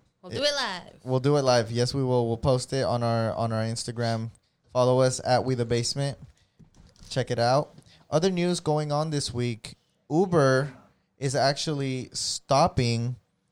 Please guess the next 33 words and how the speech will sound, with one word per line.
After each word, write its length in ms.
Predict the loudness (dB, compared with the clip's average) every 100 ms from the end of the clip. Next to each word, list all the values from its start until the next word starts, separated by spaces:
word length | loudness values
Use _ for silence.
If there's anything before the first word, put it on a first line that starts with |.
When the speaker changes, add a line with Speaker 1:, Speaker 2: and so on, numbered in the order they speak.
| _ _ -4
Speaker 2:
in 320 | 0 0 -2
California. 920 | 0 2 2 0 -2 0 2 0 -2 _ _ _ _ _ _ -2
And 520 | 0 2 0 -4 -8 -14 -20 -20 _ _ -4
by 120 | 0
the 100 | 0
time 200 | -2 -2
you 120 | 0
hear 160 | 0 0
this, 280 | 0 -2 -2
it 260 | -2 -2
will 580 | -2 0 2 2 2 0
most 280 | -4 -4 -4
likely 360 | -4 -4 -6 -4
already 300 | -2 -4 -6
happened. 640 | -2 -2 0 -4 -6 -10 -16 _ _ _ -8
The 80 | -4
reason 300 | -2 -2 -4
they 120 | -2
are 140 | 0 -2
striking 720 | -4 -2 -2 -2 -8 -8 -8
is 280 | -6 -6
because 680 | -4 -8 -4 0 0 0 -4 -10 _ _ _ _
the 440 | -6 -2 0 0 -2
state 440 | -6 -6 -4 -6 -4
government 560 | -2 -2 -4 -4 -6 -8
is 160 | -6 -2
actually 380 | -4 -4 -8
trying 280 | -6 -6 -4
to 80 | -4
pass 320 | -4 -2 -2
a 60 | -6
bill 400 | -4 -2 0 0
where 440 | 0 0 0 -2